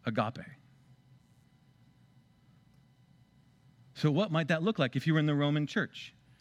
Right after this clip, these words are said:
We're sitting together to have a meal together. I'm a Gentile, you're a Jew.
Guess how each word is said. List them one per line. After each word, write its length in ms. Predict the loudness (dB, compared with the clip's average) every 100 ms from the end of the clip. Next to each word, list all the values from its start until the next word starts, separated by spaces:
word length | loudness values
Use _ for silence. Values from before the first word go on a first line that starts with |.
| -20 -20 -20 _
We're 60 | 0
sitting 280 | 2 4 4
together 340 | 2 2 2
to 120 | 0
have 180 | 0 0
a 60 | 0
meal 240 | 2 0
together. 480 | -2 -4 -6 -6 -14 -20 -20 -20 -20 -20 _ _ _ 2
I'm 100 | 2
a 60 |
Gentile, 420 | 4 0 2 0 0
you're 220 | -2 0
a 60 | 0
Jew. 380 | 0 0 -2